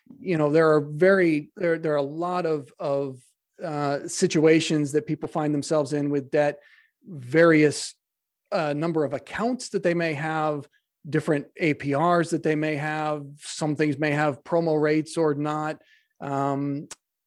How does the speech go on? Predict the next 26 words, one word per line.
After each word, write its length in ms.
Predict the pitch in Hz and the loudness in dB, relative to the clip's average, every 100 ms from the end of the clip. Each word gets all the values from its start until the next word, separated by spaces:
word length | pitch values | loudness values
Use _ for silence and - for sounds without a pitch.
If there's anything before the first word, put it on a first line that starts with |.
| _ _ | _ _
and, 580 | 196 160 151 151 147 147 - - | -6 -2 2 2 0 -4 -12 -8
uh, 240 | 185 151 147 | -4 -2 0
they 160 | 156 | 2
all 160 | 156 160 | 2 0
have 240 | 165 151 | 0 -2
different 320 | 143 151 143 139 - | -2 -4 -6 -8 -6
payoff 480 | 156 139 135 - | -4 -2 -4 -10
terms. 600 | - - 202 180 170 151 - - - _ 190 | -10 -4 0 0 0 -4 -12 -20 -20 _ -2
And 160 | 180 | -2
so 460 | - 180 165 165 - _ _ _ _ - 156 | 2 2 4 0 -6 _ _ _ _ -12 -4
dealing 340 | 170 240 247 | 0 2 2
with 100 | 175 | 2
all 180 | 156 151 | 2 0
of 80 | 147 | -2
that, 280 | 151 151 - | -4 -6 -6
finding 320 | 175 180 190 | -2 -2 -2
a 40 | 165 | -2
way 120 | 160 | -2
to 60 | |
prioritize 680 | 156 151 147 160 160 156 139 | -2 -2 0 0 -2 -6 -6
what 160 | 156 175 | -8 -10
you 60 | |
put 180 | 139 170 | -8 -8
your 120 | 143 | -2
money 200 | 151 143 | -2 -2
toward 540 | 135 - 269 180 156 | -4 0 6 6 6